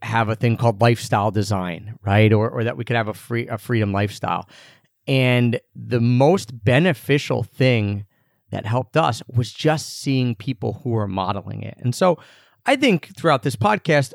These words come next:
a lot of you have gotten a, a good sense of what our life looks like. We don't hide behind the curtain. Like, we pull a lot of it back where we show you what is happening. It's not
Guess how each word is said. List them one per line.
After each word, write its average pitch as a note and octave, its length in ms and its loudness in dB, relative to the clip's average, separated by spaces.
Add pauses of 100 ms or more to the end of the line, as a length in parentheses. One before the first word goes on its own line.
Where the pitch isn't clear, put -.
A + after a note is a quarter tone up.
a C#3 60 0
lot F3+ 260 2
of G3 100 -4
you D#3+ 180 2
have D3 220 0
gotten F3 320 -4
a, C#3+ 200 0
a C3 100 0
good E3 380 -2
sense F3+ 400 0
of A#2 280 -4 (440)
what B2+ 280 2
our D3 120 6
life C3+ 260 0
looks F3+ 180 -2
like. G2 140 -6
We A2+ 80 0
don't C#3 240 0 (100)
hide C#3+ 300 0
behind B2+ 260 2
the A2+ 60 0
curtain. D#3 260 0
Like, G#2 160 -4
we B2 80 -4
pull G3 280 4
a - 20 4
lot D#3 260 4
of B2 120 4
it A#2+ 180 4 (160)
back D3+ 400 0
where B2+ 100 -6
we A#2+ 120 -2
show E3+ 320 2
you C3 240 4 (280)
what C#3 160 4
is A#2 120 0
happening. A#2+ 480 0
It's G2+ 160 -4
not D3+ 240 2